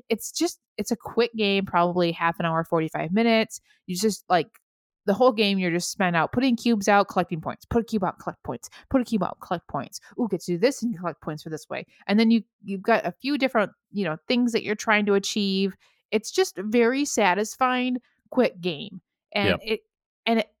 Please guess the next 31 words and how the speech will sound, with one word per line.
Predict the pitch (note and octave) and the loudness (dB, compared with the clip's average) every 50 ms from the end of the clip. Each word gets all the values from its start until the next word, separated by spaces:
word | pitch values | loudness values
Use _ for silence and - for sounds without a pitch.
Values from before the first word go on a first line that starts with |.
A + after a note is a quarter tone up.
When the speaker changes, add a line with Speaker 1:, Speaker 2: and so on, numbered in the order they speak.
| - | -4
Speaker 1:
escalates | - F#4+ G#4 G4 - - B3+ A3+ G3+ F#3+ - G#3+ | 0 0 0 0 0 0 2 2 2 2 2 2
in | G3 | 2
this | F#3+ F#3 - - | 2 2 0 -2
way. | G3+ G#3 B3+ C4+ A#3+ G3 F3 F3 | -2 0 2 4 4 4 4 2
The, | E3+ F3 - - | 0 -4 -4 0
the, | G3 A3 A3 - - | 2 2 2 2 2
I | A#3+ | 0
think | - E4+ F#4+ G#4 - | 2 0 0 2 2
the | C#4 A3+ | 2 4
real | G#3+ A#3+ A3+ G#3 | 4 4 4 4
twist | - - - - B3+ C#4 C4+ - C4+ | 2 -4 -4 0 2 2 2 2 0
of | A3 | 0
this | G3+ G3+ G3 G3 | 0 0 0 0
game | G#3+ A3 G#3+ G3 F3+ E3 | 2 2 2 2 2 0
is | - F#3 - | -2 -2 0
everybody's | - G#3+ A#3 C4+ A#3+ D4 C#4+ C4+ A3 | 2 2 2 2 2 2 0 0 2
got | - G#3+ G3+ G3+ | 2 2 0 2
these | - G#3+ G3 F3 E3+ | 0 -2 -2 -2 -2
really | E3+ F#3 F#3+ A3 A3 A3 F#3+ - _ - | -2 0 0 0 -2 -4 -6 -8 _ 2
basic, | F#3 F3 F3 G3 G#3 - - G#3 G3 F#3 - - _ _ _ _ - | 2 4 4 2 2 2 2 2 2 2 -2 -8 _ _ _ _ -18
boring | E3+ - F#3+ F#3 E3+ F#3 G3 G3 G3 F#3+ - - | -4 2 2 4 4 4 4 2 2 2 0 0
actions | F3 D#3+ D#3 F3+ - - G#3 G3 - | -2 -2 -2 -2 -2 0 0 0 0
that | F#3 F3 - | -2 -2 0
they | D#3+ E3 | -2 -2
can | E3 - G3+ E3+ | -2 -2 -2 -2
do. | D#3+ D#3 - - | -2 -2 -4 -2
Every | - - G3+ A#3+ C4+ | -2 0 0 0 0
time | - - A#3+ A3 G#3+ G#3 | 0 0 2 2 4 4
they'll | G#3 G3 E3+ | 4 4 2
come | - - - F3+ A3+ | 0 -2 -2 0 4
up, | C4 C4 A#3 - - | 4 4 4 2 -2